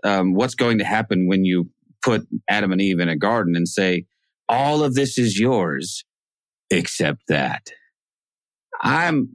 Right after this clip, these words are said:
a finite human being, and I know if I put my kid in a room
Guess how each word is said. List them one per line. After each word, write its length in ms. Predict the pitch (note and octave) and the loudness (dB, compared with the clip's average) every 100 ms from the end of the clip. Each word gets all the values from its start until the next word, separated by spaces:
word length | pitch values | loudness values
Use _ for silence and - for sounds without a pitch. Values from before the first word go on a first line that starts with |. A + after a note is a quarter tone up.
| B2+ B2 | -4 -2
a 100 | A#2 | -2
finite 560 | - C#3+ C#3+ C3+ B2 | -2 -2 0 0 -2
human 340 | A2 C3 A#2 G#2 | 0 2 2 2
being, 280 | B2+ A#2+ | 2 2
and 80 | G2 | 2
I 60 | G2 | 2
know 160 | G#2+ | 2
if 120 | A2+ G#2+ | 0 -2
I 60 | |
put 220 | G2 A#2+ | -2 -2
my 140 | A2+ F#2+ | 0 -2
kid 220 | F#2 A2+ | 0 2
in 100 | G#2 | 2
a 100 | F2+ | 0
room 460 | F2+ G#2+ A2 F2+ | 2 2 2 0